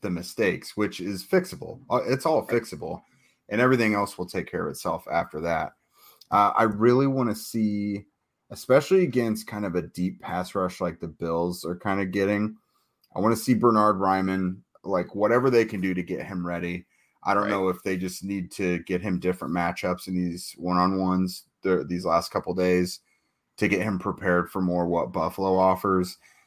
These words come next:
Speaker 1: Uh, Nick Cross, he's been shuffled down a little bit in that starting strong safety, um,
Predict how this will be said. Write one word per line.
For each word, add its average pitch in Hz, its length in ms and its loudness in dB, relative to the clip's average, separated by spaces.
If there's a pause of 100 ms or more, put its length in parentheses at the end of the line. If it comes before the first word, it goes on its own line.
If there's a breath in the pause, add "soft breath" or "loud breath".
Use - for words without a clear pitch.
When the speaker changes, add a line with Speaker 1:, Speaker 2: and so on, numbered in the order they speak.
(160 soft breath)
Speaker 1:
Uh, 87 200 4
Nick 104 300 0
Cross, 98 640 0 (460)
he's 151 360 2
been 139 200 6
shuffled 113 420 2
down 101 240 4
a - 20 0
little 90 220 4
bit 95 360 2
in 95 160 0
that 87 300 0
starting 92 400 2
strong 90 360 -2
safety, 90 580 0 (380)
um, 76 480 -2